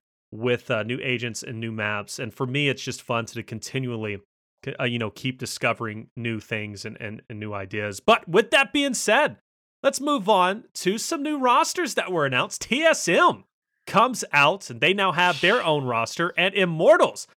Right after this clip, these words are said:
also releases a roster. Now, not a full five stack, but at least four of them. Now, T S M at least is going to be Hazed, Drone, Wardell,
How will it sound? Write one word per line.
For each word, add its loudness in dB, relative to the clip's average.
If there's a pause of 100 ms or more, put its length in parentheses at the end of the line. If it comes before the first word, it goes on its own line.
(180)
also 2
releases -4
a -6
roster. -4
Now, -4
not -2
a -2
full -6
five -2
stack, -2
but -6
at -8
least -8
four 2
of -2
them. -6 (380)
Now, -4
T -4
S -2
M 0
at -12
least -8
is -12
going -6
to -16
be -6
Hazed, -2 (100)
Drone, -2
Wardell, -6